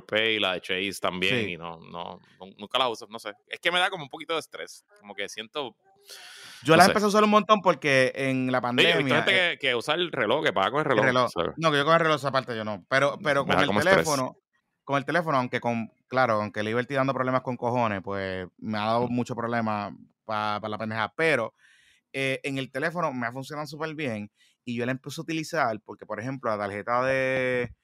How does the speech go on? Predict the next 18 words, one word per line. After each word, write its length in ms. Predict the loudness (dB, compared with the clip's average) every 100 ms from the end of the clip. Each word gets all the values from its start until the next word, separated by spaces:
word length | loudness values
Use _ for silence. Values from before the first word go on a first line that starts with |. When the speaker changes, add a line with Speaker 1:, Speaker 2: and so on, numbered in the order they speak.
| _ -8
Speaker 2:
en 120 | -4
la 120 | -2
pandemia, 500 | -2 -2 -4 -2 -2
la 80 | -2
tarjeta 480 | -4 -6 -4 -2 -2
de 180 | 2
Apple 400 | 4 4 0 -12 -16 _ _ _ _ _ _
te 180 | 0 2
daba 600 | 6 8 8 6 0 -6 _ -4
más 260 | 0 0
por 220 | 0 -4 -4
ciento 340 | -6 -4 -2
de 120 | 0
cashback 480 | 0 0 0 -4 -4
si 160 | -8 -12
tú 160 | -10 -10
utilizabas 580 | -8 -4 2 2 2
touchless. 560 | -2 -6 -8 -14 -16